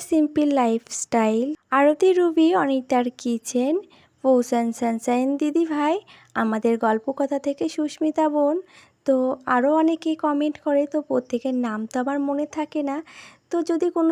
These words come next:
দিন সম্ভব হয় আর তোমরা আমাকে কমেন্ট করেও জানাবে যদি কারোর নাম আমার ব্লগে নেওয়ার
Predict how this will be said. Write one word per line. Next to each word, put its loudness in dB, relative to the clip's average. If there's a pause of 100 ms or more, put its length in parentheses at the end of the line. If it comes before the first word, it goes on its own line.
দিন 2 (140)
সম্ভব 0 (180)
হয় 0 (120)
আর -2
তোমরা -2
আমাকে -4 (120)
কমেন্ট -2 (100)
করেও 2 (100)
জানাবে 2 (140)
যদি 0
কারোর 0 (100)
নাম -6 (200)
আমার -6
ব্লগে -6 (120)
নেওয়ার -6